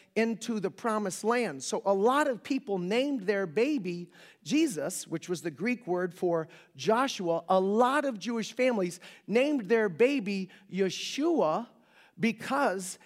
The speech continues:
he was like, a, just like they would name their baby Da-, David,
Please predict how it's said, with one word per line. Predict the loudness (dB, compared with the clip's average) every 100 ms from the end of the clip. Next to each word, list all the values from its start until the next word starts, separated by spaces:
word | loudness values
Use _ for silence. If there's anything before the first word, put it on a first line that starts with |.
| _
he | 0 2
was | 2 0
like, | 0
a, | 0 -4 0
just | -2 0
like | -2
they | 0
would | 0
name | 0 0 2
their | 2
baby | 2 2 0 -2 -4 -12 _ -2
Da-, | 0 0 2
David, | 2 4 2 0 -4